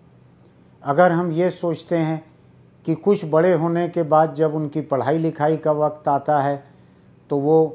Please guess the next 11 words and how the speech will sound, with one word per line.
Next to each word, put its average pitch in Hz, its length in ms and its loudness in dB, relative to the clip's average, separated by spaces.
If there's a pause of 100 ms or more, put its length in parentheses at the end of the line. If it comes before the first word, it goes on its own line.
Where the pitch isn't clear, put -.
(380)
पढ़ने 151 320 0
लिखने 170 380 -4
में 160 200 -4
ध्यान 139 340 -4
दें 156 160 0
और 156 160 -2
मोबाइल 135 500 -2
पर 151 220 -2
न 135 300 -4
जुटे 139 420 -4
रहें 104 360 -10